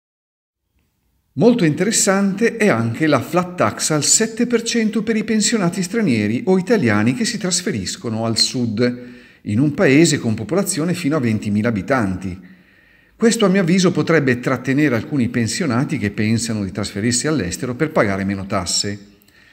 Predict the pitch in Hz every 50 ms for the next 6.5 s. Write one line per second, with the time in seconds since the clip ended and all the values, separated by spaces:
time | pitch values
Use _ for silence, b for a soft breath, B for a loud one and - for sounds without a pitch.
0 | b b b b b b b b b b - 240 262 247 - - - - - -
1 | - 156 156 156 151 160 170 190 214 220 139 98 95 95 101 127 - - - 208
2 | 208 220 226 226 226 220 202 202 - - 123 104 92 92 92 92 101 110 113 -
3 | - - _ _ _ _ - 175 131 104 95 92 95 95 - 120 123 123 - -
4 | 110 104 120 135 170 202 190 - - - 78 - - - - - 117 - - -
5 | - 175 175 175 160 120 90 87 90 92 98 98 90 104 101 104 104 101 104 101
6 | 107 110 104 104 101 107 107 107 104